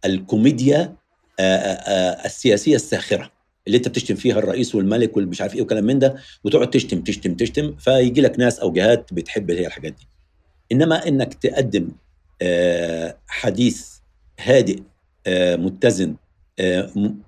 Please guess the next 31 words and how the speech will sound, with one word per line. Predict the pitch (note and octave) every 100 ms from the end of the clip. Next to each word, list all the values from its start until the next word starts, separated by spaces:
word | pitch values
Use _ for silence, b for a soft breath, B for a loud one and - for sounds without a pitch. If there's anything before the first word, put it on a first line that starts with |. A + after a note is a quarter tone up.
| _
قد | B2 A2+
يكون | A2+ D3 A#2+
مفيد | G2 C3+
للناس، | G2+ G#2 - - _ _ _ _ _
آه، | F#2+ F#2+ G2 F#2 -
وإنك | G#2+ C3 B2+
تكون | - F#3+ -
حر، | D3+ D3 - _ _ _ _ _ _
بمعنى | - A#2+ A#2+ F#2 F#2+ G2 - _ -
يعني | G2+ A#2
إيه | A#2
حر؟ | B2 G#2 - -
يعني | A#2 B2 A#2 B2+
إن | B2+
أنت | C3+ C#3 C3 C3 C3 -
النهاردة، | A#2+ A2+ C#3+ B2 B2 A2 -
آه، | B2 G#2+ G#2 G2+ G2+ G2 G2+ G2
ممكن، | G#2 A#2+ C3 C3+ B2 A#2 A2+
آه، | A2 G#2+ G#2+ G#2
تؤيد، | - - C#3 B2+ F#2+
آه، | A2+ A2 G#2+ B2+
أردوغان، | A#2 - - - _ _ _ _ _
بكرة | A#2 A#2+ G#2 G#2
ممكن | G#2+ B2 A2+
تعارضه. | B2 G#3 C3 - _ _ _ _ _
لا، | E2 F#2+ G#2+ -
لا، | A#2 - F#2+ A2
الناس | C3+ E3
ما | B2+
بتقبلش | - - C3+ -
كده. | -